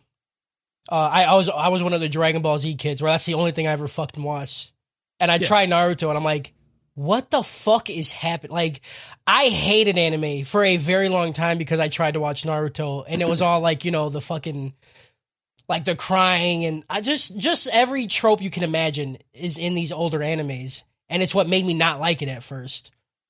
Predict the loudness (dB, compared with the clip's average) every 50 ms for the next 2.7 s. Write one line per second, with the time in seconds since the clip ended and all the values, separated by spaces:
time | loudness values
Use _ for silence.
0 | _ _ _ _ _ -2 2 2 2 4 4 4 2 4 4 4 4 4 4 4
1 | 2 4 4 4 4 4 2 2 2 0 0 0 0 -4 -4 -4 -4 -4 -4 -6
2 | -6 -8 -8 -10 -10 -8 -8 -10 -8 -10 -14 -14 -14 -16